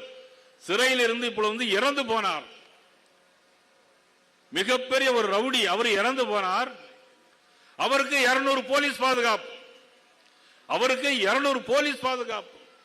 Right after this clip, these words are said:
எப்படி இருக்குது பாருங்க. காவல்துறையில் ஒரு சகோதரனை போலீஸ் கைது செய்து கண்டு ஒரு சகோதரி காவல் நிலையத்துக்கு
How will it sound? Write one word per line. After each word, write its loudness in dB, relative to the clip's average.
எப்படி -4
இருக்குது -6
பாருங்க. -8
காவல்துறையில் -2
ஒரு -4
சகோதரனை -4
போலீஸ் -2
கைது -2
செய்து -2
கண்டு -2
ஒரு -2
சகோதரி -2
காவல் 0
நிலையத்துக்கு -4